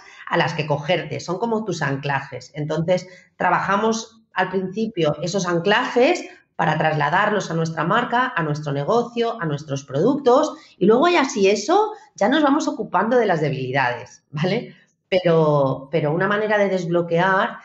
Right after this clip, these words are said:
es empezar desde el principio, primero, siendo compasivos con nosotros. Mira, lo que hablábamos antes, lanzamientos de seis cifras. Digo, vale, ¿tú te vas a estar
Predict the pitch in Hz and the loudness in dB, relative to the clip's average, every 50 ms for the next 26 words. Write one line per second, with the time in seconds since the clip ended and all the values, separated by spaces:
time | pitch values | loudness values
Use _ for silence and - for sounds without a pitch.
0 | - _ _ _ 175 170 170 175 175 160 156 151 156 160 160 170 180 170 165 160 | -20 _ _ _ -2 0 0 0 0 0 -2 -2 0 2 2 4 4 2 2 0
1 | 160 160 151 156 156 151 165 175 170 170 190 190 202 220 226 - - - _ _ | -2 -2 -4 -4 -4 -4 -4 -4 -2 0 2 2 4 2 2 -2 -6 -12 _ _
2 | _ _ _ _ _ - 160 156 160 175 165 156 135 - - - - - - _ | _ _ _ _ _ -6 -2 0 2 4 4 4 2 2 0 -4 -10 -16 -20 _
3 | - - 170 175 185 180 180 175 165 160 143 135 - - 170 175 180 175 - - | -4 0 2 2 2 2 2 2 2 2 0 0 0 0 0 2 2 0 -2 -2
4 | 143 135 135 131 - 156 170 170 - 254 311 349 349 - - - - - - - | -2 -2 -2 -2 0 0 0 2 2 2 2 2 2 -2 -6 -14 -18 -20 -20 -20
5 | - _ _ _ - 202 175 165 - 165 165 - 185 185 180 190 185 202 214 208 | -20 _ _ _ 0 2 2 2 0 -2 -2 0 2 2 2 4 2 2 4 2
6 | 202 180 170 156 156 147 127 131 127 104 - - - _ _ _ _ _ - 190 | 2 2 0 -2 -4 -6 -8 -8 -10 -12 -16 -20 -20 _ _ _ _ _ -2 -2
7 | 214 202 214 214 254 294 330 339 349 349 339 302 311 285 294 294 294 285 269 - | 0 0 0 0 0 2 2 2 2 2 0 0 0 -2 -2 -2 -2 -2 -4 -4
8 | 254 226 196 - 170 143 131 123 131 - 156 156 160 160 175 175 156 123 107 - | -4 -4 -4 -4 -4 -4 -6 -6 -8 -6 -4 -2 0 2 2 2 2 0 -2 -6
9 | - - _ _ _ _ _ _ _ _ _ 302 339 392 381 381 381 359 320 294 | -12 -16 _ _ _ _ _ _ _ _ _ 2 2 2 2 2 2 2 2 2
10 | 269 269 254 233 - - 240 220 220 208 202 202 - - - | 0 0 -2 -4 -2 0 0 2 2 2 2 -2 -4 -10 -16